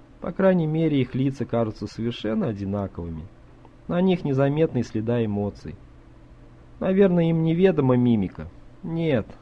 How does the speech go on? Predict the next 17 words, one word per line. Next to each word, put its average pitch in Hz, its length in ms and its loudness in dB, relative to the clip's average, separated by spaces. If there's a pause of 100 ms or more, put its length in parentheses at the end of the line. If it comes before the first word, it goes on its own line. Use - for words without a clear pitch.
они 165 300 -6
чужие, 101 560 -4
совершенно 202 640 -4
чужие". 92 720 -4 (760)
Лабдибдин, 117 600 2
казалось, 180 500 2
прочитал 117 480 0
его 110 160 0
мысли 156 340 0
и 123 140 -2
тихо - 260 -8
сказал: 87 460 -8 (400)
"Я 123 160 2
думаю, 151 520 2
что - 280 -2
вид 202 340 0
криев 190 520 0